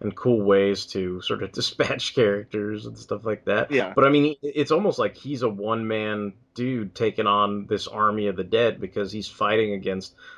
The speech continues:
Speaker 1: all these, you know, former enemies and comrades of his. And then Maja, like, takes his, his wallet, essentially, but, but he,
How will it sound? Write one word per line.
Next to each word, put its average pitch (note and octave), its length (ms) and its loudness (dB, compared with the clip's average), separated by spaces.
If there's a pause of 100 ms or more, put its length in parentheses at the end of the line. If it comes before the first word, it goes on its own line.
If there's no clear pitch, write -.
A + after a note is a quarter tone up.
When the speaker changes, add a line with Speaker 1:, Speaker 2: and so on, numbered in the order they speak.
(120)
Speaker 1:
all G2+ 180 0
these, G2 400 -4
you A2 120 -2
know, F2+ 260 -4 (140)
former G#2 520 2
enemies G2+ 500 -2
and F#2 140 -4
comrades G2+ 600 0
of A2+ 300 0
his. F#2+ 360 -2 (300)
And G#2 240 0
then G#2 480 2
Maja, G#2 680 2
like, F#2 300 -10
takes - 440 -4
his, G2 580 -4 (640)
his G#2+ 180 -2
wallet, G#2 460 4
essentially, F#2+ 720 -2
but, G2+ 480 -2
but G2 260 0
he, A2+ 140 0